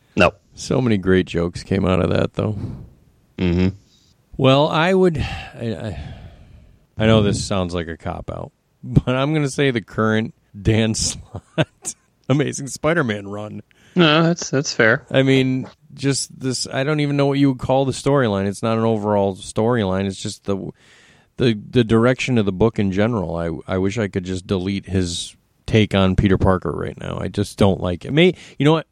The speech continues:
Speaker 2: Let's say Brand New Day, 'cause pretty much everything post Brand New Day has been kind of a letdown for me.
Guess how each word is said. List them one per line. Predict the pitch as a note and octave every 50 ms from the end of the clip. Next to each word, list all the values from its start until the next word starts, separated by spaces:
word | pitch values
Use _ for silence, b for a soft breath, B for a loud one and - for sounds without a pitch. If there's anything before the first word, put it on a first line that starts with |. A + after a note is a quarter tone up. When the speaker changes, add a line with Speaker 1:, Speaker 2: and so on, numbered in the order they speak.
| _ _ _ _ _ _ _ _
Speaker 2:
Let's | - C3 C3 -
say | - C#3 B2+
Brand | G#2+ A2+ A2+ A2 G#2 G2+
New | G2 F#2
Day, | F2 D#2+ F2 F2 F2 F2 F#2+ - - _
'cause | - A2 G#2+ F#2+
pretty | - - F#3 G3 G#3
much | G3 F3+ D#3 B2 - -
everything | A#2 A2+ B2+ C3+ A#2 B2+ B2 B2 A#2+ A#2 G#2+ - _ _ _ _ _
post | - A#2+ A#2+ A#2 A2 - - -
Brand | - A2 A2 G#2+ G#2+ G#2
New | G2+ G2
Day | F#2 F2 F#2+ F#2 F#2+ G2 G#2+ G2+ - _ _ _ _ _ _ _ _
has | A2+ A2 G2
been | F#2+ G#2 G#2+ G2 F#2+ F#2 F#2 F#2 F2 - _ _ _ -
kind | A#2+ A#2 A2+ G#2+
of | G2
a | F#2+
letdown | F2+ F2 E2 - - D2+ D2+ E2 E2 F#2+ -
for | - E2
me. | D#2 D#2+ F#2 G2 F#2